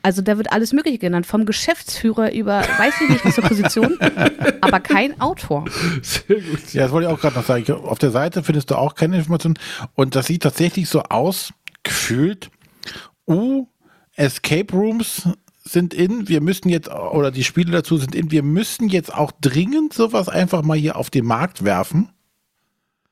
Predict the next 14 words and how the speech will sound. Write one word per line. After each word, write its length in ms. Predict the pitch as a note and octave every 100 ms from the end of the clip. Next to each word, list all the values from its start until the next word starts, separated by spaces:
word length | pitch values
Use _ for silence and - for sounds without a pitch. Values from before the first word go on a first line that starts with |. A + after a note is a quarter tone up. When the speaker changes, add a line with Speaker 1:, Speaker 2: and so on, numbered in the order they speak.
| _ _ _ _ _ _ -
Speaker 3:
damit 280 | C3 D3+
wir 100 | D#3+
mit 180 | C#3+ C#3
dabei 260 | C3+ A2+ G#2+
sind. 160 | G2+
Das 120 | A2 -
Geld 260 | C3+ D3
wollen 100 | D#3
wir 80 | C#3+
mit 160 | C3+ -
abgreifen. 640 | - - - D#2+ - A2
So 200 | B2+ C3+
sieht's 280 | B2 B2+ -
aus. 380 | G2+ F#2+ -